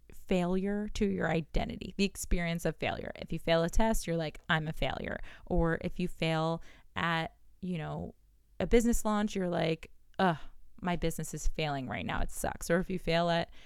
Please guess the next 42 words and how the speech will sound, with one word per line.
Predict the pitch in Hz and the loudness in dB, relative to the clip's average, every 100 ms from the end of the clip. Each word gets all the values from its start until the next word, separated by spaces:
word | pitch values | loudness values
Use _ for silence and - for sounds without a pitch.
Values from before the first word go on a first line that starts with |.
| - - - | -20 -20 -14
whatever, | 165 165 180 170 151 147 | -4 0 4 2 2 0
like | 156 151 - - - - - | -2 -2 -6 -16 -20 -20 -10
teaching | - 185 180 185 175 | -2 -2 -2 -6 -4
your | 165 165 160 160 - - - | -4 -2 -2 -4 -10 -6 2
daughter | 170 170 175 | 4 4 4
how | 180 | 2
to | 165 | 2
ride | 170 165 | 2 2
a | |
bike, | 165 156 - | 2 2 0
you're | 160 | -4
like, | 160 - | -4 -6
"I'm | 180 | -8
just | 180 214 - - - | -6 -6 -8 -12 -8
not | 185 180 175 | -4 -4 -4
good | 170 | -4
at | 170 - | -4 -6
these | - - | -8 -8
things," | - - - - - - - | -6 -10 -10 -12 -14 -18 -10
right? | 175 170 214 - - | -2 -2 -2 -6 -8
You, | 185 180 | -4 -4
I, | - 180 - - - | -4 -8 -8 -16 -12
you, | - 202 | -2 -2
we | 180 196 | 2 2
associate | 175 220 220 - 208 - - | 2 0 -2 0 0 0 -2
our | 165 - | -2 -2
identity | 165 - 294 294 220 190 185 - - | -2 2 2 4 2 2 0 -4 -4
with | 175 180 | 0 0
that | 180 165 | 0 0
experience. | 170 - - - - | -2 -6 -10 -10 -12
So | - 247 | -2 0
why | 247 240 269 | 0 -2 -4
not | 320 302 | -4 -6
do | - 247 | -4 -2
the | 214 | 0
same | - - 180 190 | -2 -2 -4 -2
thing | 175 175 | -2 0
with | 175 | -4
something | - 185 190 185 165 | -4 0 0 0 -6
useful | 170 180 - - 156 | -6 -6 -6 -2 -2
like | 151 - | -2 -4
inevitable? | - 165 170 170 170 - - | -6 -4 -4 -4 -4 -6 -10